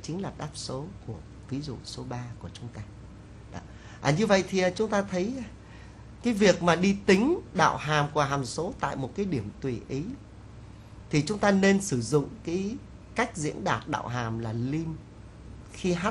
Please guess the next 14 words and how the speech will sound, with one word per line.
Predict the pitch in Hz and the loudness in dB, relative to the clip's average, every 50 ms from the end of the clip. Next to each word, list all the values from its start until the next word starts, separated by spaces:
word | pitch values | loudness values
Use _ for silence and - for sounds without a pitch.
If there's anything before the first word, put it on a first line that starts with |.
| 208 - - - | -4 -4 -6 -4
tiến | 170 160 165 | -4 -4 -2
đến | 175 175 196 196 | -4 -4 -6 -4
không | - - 156 151 151 151 - | -4 -2 -2 -2 -2 -4 -6
của | - 107 - - - - | -8 -8 -8 -8 -10 -6
f | - 175 202 202 - - - - - - - | -4 -4 -4 -4 -6 -12 -16 -16 -14 -8 -6
x | 196 202 - - - - - - - | -6 -6 -6 -8 -14 -16 -16 -10 -8
cộng | - - - - - - | -8 -8 -8 -10 -16 -12
h | 190 202 - - - - - | -12 -12 -12 -12 -16 -12 -6
trừ | - 143 120 107 101 - | -4 -2 -2 -2 -4 -6
f | - 151 - - - - 202 196 | -8 -8 -8 -8 -10 -10 -10 -10
x | - - - - - - - - - - - - | -10 -14 -16 -16 -18 -18 -18 -18 -18 -18 -16 -10
chia | - - 151 143 135 | -6 -4 -4 -4 -4
cho | - 143 | -6 -10
h. | 135 127 | -12 -12